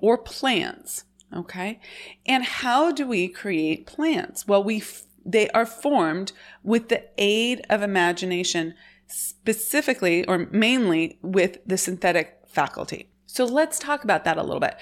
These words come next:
You have a goal or desire. You put yourself at that level, that vibration level through your creative imagination. You get ways and means, ideas come through you. And then what? Well, you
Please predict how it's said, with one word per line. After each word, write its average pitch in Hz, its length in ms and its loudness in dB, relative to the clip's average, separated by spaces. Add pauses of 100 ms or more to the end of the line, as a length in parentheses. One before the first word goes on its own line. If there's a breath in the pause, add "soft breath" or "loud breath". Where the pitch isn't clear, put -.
(280 loud breath)
You 349 640 6 (220 loud breath)
have 247 200 2
a 247 60 2
goal 240 300 4
or 233 140 2
desire. 185 400 0
You 175 160 -2
put 302 260 -4
yourself 277 440 -2
at 202 180 0
that 190 260 -2
level, 175 460 0 (140 loud breath)
that - 180 -2
vibration 220 580 0
level 190 240 2
through 220 320 -4
your 262 200 2
creative 190 400 0
imagination. 185 680 0
You 196 120 -4
get 247 280 2 (200 loud breath)
ways 240 420 2
and 190 160 0
means, 277 340 4
ideas 269 520 2
come 202 200 -6
through 294 280 0
you. 277 360 2 (540 loud breath)
And 220 480 2
then 202 400 0
what? - 260 -16 (640 soft breath)
Well, 240 140 4
you 254 120 2